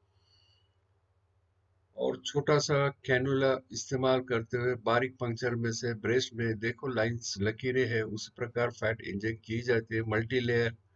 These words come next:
मल्टी प्लेन, grid pattern में। उससे fat के जो छोटे-छोटे parcels हैं, वो अच्छे टिकते हैं। operation के बाद छः महीने परिणाम देखिए कि size बढ़ा हुआ है,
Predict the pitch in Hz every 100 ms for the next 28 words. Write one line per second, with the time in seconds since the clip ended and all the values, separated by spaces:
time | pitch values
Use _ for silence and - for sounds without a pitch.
0 | _ - 107 113 120 110 113 110 110 113
1 | - _ _ - 98 131 - 113 104 104
2 | 101 92 95 95 _ _ _ 127 - 147
3 | 151 151 _ _ _ _ _ _ _ 117
4 | 131 - 139 131 135 - 135 143 143 147
5 | 147 143 135 - _ _ _ _ _ _
6 | - 123 123 180 156 - 98 95 - _
7 | _ - 123 - 120 - 143 - 120 -
8 | 147 131 143 147 - - - _ _ _
9 | _ _ _ _ _ _ _ _ 131 135
10 | 147 - 156 147 139 123 135 135 - 143
11 | 143 131 131 131 131 120 120 120 123 113
12 | 117 - 131 123 113 - _ _ _ _
13 | - 110 - 120 123 110 110 131 135 131
14 | 135 127 135